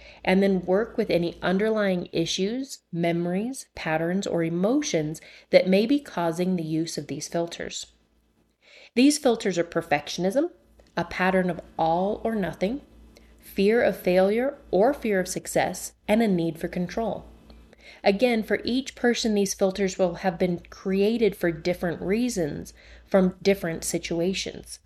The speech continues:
but they exist in most all people. Some stem from abuse, sexual or otherwise, some being abandoned in some way, some from not feeling worthy or good enough, and some from totally different reasons.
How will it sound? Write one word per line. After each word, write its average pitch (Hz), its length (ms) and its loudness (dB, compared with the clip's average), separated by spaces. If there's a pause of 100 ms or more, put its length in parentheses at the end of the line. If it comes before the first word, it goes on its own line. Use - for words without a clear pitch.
(120)
but 190 160 4
they 185 160 6
exist 175 680 -2
in 175 240 0
most 170 400 -2 (220)
all 156 360 -2
people. - 400 -8 (960)
Some 277 380 4
stem 185 580 4
from 190 220 4
abuse, 185 440 0
sexual 214 500 0
or 233 160 -2
otherwise, - 640 -2 (160)
some 214 420 4
being 202 260 4
abandoned 165 520 0
in 175 160 -2
some 175 240 0
way, 165 240 -2 (300)
some 214 400 4
from 208 200 2
not 208 300 0
feeling 214 400 0
worthy 185 380 2
or 170 160 0
good 233 200 0
enough, 160 400 -4 (320)
and 190 240 2
some 226 300 2
from 190 180 2
totally 190 560 0
different 156 400 -6
reasons. 180 520 -4